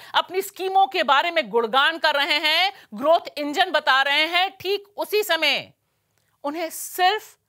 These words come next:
एक राज्य नहीं दिखाई देता, मणिपुर। जहां उनकी डबल इंजन की सरकार है,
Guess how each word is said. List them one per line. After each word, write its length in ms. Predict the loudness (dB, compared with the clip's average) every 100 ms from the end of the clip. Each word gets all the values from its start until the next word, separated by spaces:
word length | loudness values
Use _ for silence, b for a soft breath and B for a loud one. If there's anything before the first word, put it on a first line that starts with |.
| _ _ _
एक 300 | -8 -8 -6
राज्य 360 | -2 -2 -2 -12
नहीं 200 | -12 -14
दिखाई 300 | -12 -12 -10
देता, 480 | -10 -2 0 0 -2 B B
मणिपुर। 680 | -8 -6 -6 -8 -10 -12 -16 _ _ _ -4
जहां 300 | 0 2 0
उनकी 260 | -2 -4
डबल 400 | -2 0 2 0 -4
इंजन 320 | -8 -6 -6
की 160 | -8 -16
सरकार 680 | -10 -10 -4 0 2 2
है, 280 | -2 -8 -8